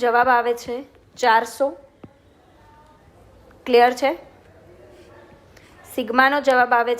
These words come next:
છે ચારસો. નેક્સ્ટ, સિગ્મા આપણને મળી ગયું છે,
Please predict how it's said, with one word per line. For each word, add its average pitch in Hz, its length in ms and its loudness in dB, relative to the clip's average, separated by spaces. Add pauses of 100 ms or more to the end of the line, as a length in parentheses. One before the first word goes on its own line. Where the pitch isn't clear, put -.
છે 240 100 -6 (480)
ચારસો. 240 420 0 (2000)
નેક્સ્ટ, - 440 -4 (1300)
સિગ્મા 311 400 2 (100)
આપણને 311 380 -2
મળી 254 260 -2
ગયું 214 320 -4
છે, 226 140 -14